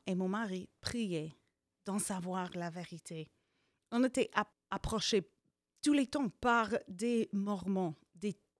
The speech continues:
témoins de Jéhovah, des catholiques, et on priait avec ferveur pour savoir la vérité. On allait à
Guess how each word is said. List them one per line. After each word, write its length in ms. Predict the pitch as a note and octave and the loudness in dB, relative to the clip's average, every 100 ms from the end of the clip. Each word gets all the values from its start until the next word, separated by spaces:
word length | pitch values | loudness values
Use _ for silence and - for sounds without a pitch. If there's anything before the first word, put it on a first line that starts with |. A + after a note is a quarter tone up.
| _ | _
témoins 600 | C#4+ B3+ A3+ G#3 G#3 C4 | 2 6 6 4 4 2
de 160 | A3+ G3+ | 2 0
Jéhovah, 640 | E3+ F#3 G3 F3 E3 D3 - _ _ _ - | 2 0 0 2 0 0 -6 _ _ _ -2
des 120 | G#3 | 0
catholiques, 760 | A#3+ A3 A#3 G#3 G#3+ E3+ - C#3+ - _ _ _ - | 0 0 2 2 0 -2 -6 -6 -8 _ _ _ -4
et 140 | A3+ | 0
on 80 | G#3+ | 0
priait 720 | - - A#3+ B3+ A#3+ A#3+ A#3+ | -2 -4 -2 0 2 2 0
avec 460 | - G3 A3+ A3+ - - - _ _ _ | 0 0 0 -2 -6 -18 -20 _ _ _
ferveur 600 | A3 - F#3+ B3 C#4+ F#3+ F3+ | -10 -8 2 6 8 6 0
pour 240 | A#3 - | -6 -4
savoir 480 | - A3 F#3+ A3+ G3+ | -2 -4 -2 0 0
la 180 | G#3+ G3+ | 0 -2
vérité. 560 | F3+ G#3 F3+ - D3+ C#3+ _ _ _ _ _ _ _ _ - | -2 -6 -10 -8 -10 -10 _ _ _ _ _ _ _ _ -6
On 120 | F#3+ | -2
allait 640 | G#3 A3+ A#3 B3+ C#4 D4+ _ _ | 2 2 4 2 0 -4 _ _
à 200 | F#3+ F#3+ | -4 -2